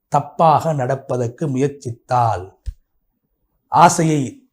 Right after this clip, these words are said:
தீர்த்து கொள்வதற்கு முயற்சித்தால் என்ற அந்த செய்தி நான்கு சுவருக்கு மத்தியிலே நடைபெற்ற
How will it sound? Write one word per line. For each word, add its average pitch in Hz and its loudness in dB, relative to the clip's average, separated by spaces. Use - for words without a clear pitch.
தீர்த்து 180 -2
கொள்வதற்கு 139 -2
முயற்சித்தால் 135 -2
என்ற 117 -6
அந்த 104 -6
செய்தி 131 -8
நான்கு 147 -2
சுவருக்கு 143 -2
மத்தியிலே 123 -6
நடைபெற்ற 131 -4